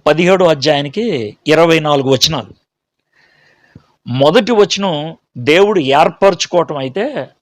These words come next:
రెండో వచనం నుంచి ఇరవై నాలుగో వచనం దాకా ఏర్పరిచినటువంటి ఏలియాని సిద్ధపరుస్తాం. అర్థమైంది కదండి?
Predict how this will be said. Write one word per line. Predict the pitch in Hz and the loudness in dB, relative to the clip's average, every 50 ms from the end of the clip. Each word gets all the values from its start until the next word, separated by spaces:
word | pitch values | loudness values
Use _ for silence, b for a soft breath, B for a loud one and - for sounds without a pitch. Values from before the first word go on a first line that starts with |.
| _ _ _ _ - | _ _ _ _ -6
రెండో | 120 127 156 175 190 208 214 233 220 | 0 2 2 2 2 2 2 4 4
వచనం | 214 208 190 156 - 165 175 170 | 4 2 0 -4 -8 -12 -12 -10
నుంచి | 170 165 165 - - 247 233 226 - _ | -10 -10 -8 -6 -6 -6 -8 -8 -12 _
ఇరవై | 135 147 151 160 175 170 185 185 175 156 147 139 151 165 - _ | -2 0 2 2 4 4 2 0 0 -4 -6 -10 -10 -12 -12 _
నాలుగో | 147 156 156 160 175 175 165 165 | -2 2 2 2 2 0 -2 -2
వచనం | 147 143 131 - - 139 135 127 | -4 -4 -4 -4 -6 -6 -4 2
దాకా | 127 135 139 131 - 113 104 _ _ _ _ _ _ _ _ _ _ _ _ _ _ _ _ _ - | 4 4 2 2 0 -12 -16 _ _ _ _ _ _ _ _ _ _ _ _ _ _ _ _ _ -8
ఏర్పరిచినటువంటి | 113 120 131 139 170 208 190 - _ 202 202 175 165 - 190 180 175 175 156 - 165 165 160 151 143 156 143 135 123 117 127 147 180 | -2 2 2 4 4 2 0 -2 _ -2 -2 -2 -4 -10 -8 -6 -6 -8 -8 -6 -8 -8 -8 -8 -6 -6 -6 -6 -6 0 2 4 4
ఏలియాని | 202 208 208 190 165 151 160 160 135 120 127 139 151 165 _ _ _ _ | 4 4 2 -2 -2 -4 -8 -10 -10 -12 -12 -14 -18 -20 _ _ _ _
సిద్ధపరుస్తాం. | - - 151 156 143 139 180 - 151 123 104 - - - - _ _ _ _ _ _ _ _ _ _ _ _ _ _ _ _ _ _ _ _ _ | -4 -4 -4 -4 -2 -4 -2 -2 -2 -4 -4 -8 -10 -14 -20 _ _ _ _ _ _ _ _ _ _ _ _ _ _ _ _ _ _ _ _ _
అర్థమైంది | - 120 123 147 156 156 147 | -6 -2 0 0 0 0 -2
కదండి? | 160 147 165 170 180 339 | -4 -4 -4 -8 -10 -12